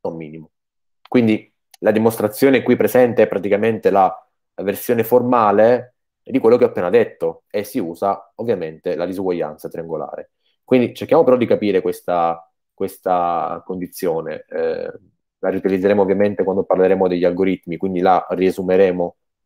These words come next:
eh, stesso oggi nella lezione di oggi.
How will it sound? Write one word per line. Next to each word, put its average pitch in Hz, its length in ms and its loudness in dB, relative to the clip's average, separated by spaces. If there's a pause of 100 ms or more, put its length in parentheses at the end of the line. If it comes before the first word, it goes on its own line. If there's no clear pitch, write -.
(120)
eh, 85 280 -6
stesso - 500 0
oggi 87 520 2
nella 87 180 -2
lezione 85 280 -6
di 85 80 -4
oggi. 73 420 -10